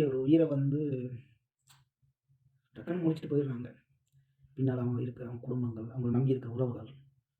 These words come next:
அவங்களோட நண்பர்கள், அவங்களை எல்லாம் சிந்திக்கவே இல்லை. அந்த ஒரு நிமிடம் எடுக்கிற முடிவு வந்து அவங்க வாழ்க்கையே தலகலா மாத்துது. இப்ப எங்களோட தமிழர்களை பொறுத்த வரைக்கும் நிறைய பேர் தொடர்ந்து தற்கொலைன்றத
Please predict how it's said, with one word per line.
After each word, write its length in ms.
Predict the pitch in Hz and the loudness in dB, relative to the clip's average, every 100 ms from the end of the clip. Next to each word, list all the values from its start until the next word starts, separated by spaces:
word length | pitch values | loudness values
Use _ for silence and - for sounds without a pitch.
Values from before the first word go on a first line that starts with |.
| _ _ _ | _ _ _
அவங்களோட 300 | 123 117 117 | -6 -4 -2
நண்பர்கள், 460 | 123 139 117 110 - _ - | 0 0 0 -10 -16 _ -8
அவங்களை 260 | 120 123 | -4 -2
எல்லாம் 200 | 127 147 | -2 -2
சிந்திக்கவே 340 | 139 135 - 123 | -2 -4 -2 -6
இல்லை. 200 | 117 117 _ _ _ _ _ _ _ _ _ _ _ _ _ _ _ _ _ _ - _ _ _ _ _ - | -6 -16 _ _ _ _ _ _ _ _ _ _ _ _ _ _ _ _ _ _ -20 _ _ _ _ _ -6
அந்த 100 | 123 | 0
ஒரு 140 | 139 | 6
நிமிடம் 340 | 160 165 165 151 | 6 8 6 4
எடுக்கிற 280 | 147 143 135 | 2 2 0
முடிவு 240 | 127 143 143 | 2 2 2
வந்து 180 | 127 - | -2 -10
அவங்க 160 | 120 | -10
வாழ்க்கையே 480 | 110 120 - 131 127 127 120 _ | -4 -4 -2 -4 -4 -6 -12 _
தலகலா 320 | _ 120 123 117 | _ -6 -6 -6
மாத்துது. 320 | 110 - - _ _ _ _ | -10 -16 -20 _ _ _ _
இப்ப 180 | _ - | _ -4
எங்களோட 280 | 120 123 123 120 120 - - _ _ _ _ _ _ _ - | -2 2 0 0 -6 -10 -20 _ _ _ _ _ _ _ -4
தமிழர்களை 340 | 156 143 131 | -2 0 -2
பொறுத்த 220 | 127 120 | -4 -6
வரைக்கும் 380 | 120 120 127 117 | -6 -8 -12 -8
நிறைய 240 | 131 151 | 0 0
பேர் 220 | 143 143 123 | 2 -2 -2
தொடர்ந்து 280 | 135 135 139 - _ _ _ _ | -2 0 -2 -6 _ _ _ _
தற்கொலைன்றத 640 | - 110 135 127 120 104 | -14 -6 -4 -4 -6 -10